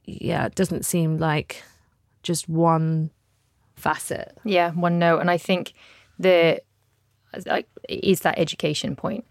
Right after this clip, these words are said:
Speaker 1: Mm.
Speaker 2: And it's people willing to, well, well, look on different, you know, they, they might come to you expecting something else, but the fact that they're going away with that knowledge, I think, is really powerful.
Speaker 1: Actually, sometimes those things do, like, resonate even more, like,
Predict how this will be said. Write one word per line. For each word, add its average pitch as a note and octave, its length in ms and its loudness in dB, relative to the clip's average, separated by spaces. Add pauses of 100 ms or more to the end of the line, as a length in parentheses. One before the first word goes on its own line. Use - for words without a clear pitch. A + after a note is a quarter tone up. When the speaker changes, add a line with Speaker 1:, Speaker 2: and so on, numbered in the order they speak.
Speaker 1:
Mm. B3+ 400 8
Speaker 2:
And G3+ 100 8
it's F#3 120 6
people F3 320 4
willing D#3+ 320 2
to, D#3 640 -2 (800)
well, A#3+ 240 4
well, A#3+ 140 4
look C4 220 4
on B3+ 80 6
different, G#3+ 180 2
you G#3 60 2
know, E3+ 140 4
they, F3 120 2
they F3+ 200 2
might F3 180 2
come F3 160 -2
to F3 120 -4
you E3 60 2
expecting D#3+ 380 -4
something E3 320 -2
else, D#3+ 180 2
but - 140 -4
the D#3+ 80 -2
fact - 180 -2
that D#3+ 80 -2
they're D#3 100 0
going D#3 200 -2
away D3+ 160 0
with D3+ 140 -2
that - 160 0
knowledge, D#3+ 600 -2
I - 20 -8
think, - 140 -6
is - 100 -8
really F#2+ 140 -8
powerful. - 460 -8 (320)
Speaker 1:
Actually, D4 560 4
sometimes B3+ 560 4
those A#3 180 6
things A3 240 4
do, G#3+ 120 2
like, G3+ 180 4
resonate F#3 380 6
even F3+ 260 2
more, G3 320 6
like, E3+ 260 2